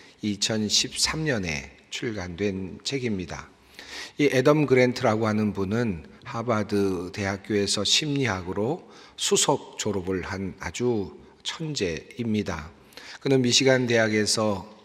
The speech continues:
어, 박사 학위를 받은 후에, 아, 세계 삼 대 경영 대학원이라고 불리는 유펜의 와튼 스쿨의 최연소로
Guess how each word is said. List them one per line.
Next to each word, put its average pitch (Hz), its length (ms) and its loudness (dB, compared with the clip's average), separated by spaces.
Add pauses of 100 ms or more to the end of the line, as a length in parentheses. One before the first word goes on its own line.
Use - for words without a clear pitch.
어, 92 100 -6
박사 92 340 -4
학위를 101 440 0
받은 98 360 -4
후에, 104 640 -4 (420)
아, 85 380 -8
세계 117 460 2
삼 156 340 -2
대 95 240 0
경영 104 380 -2
대학원이라고 95 1000 -4 (160)
불리는 104 640 -2 (300)
유펜의 107 760 -4 (300)
와튼 107 520 0
스쿨의 85 560 -8 (420)
최연소로 117 1000 0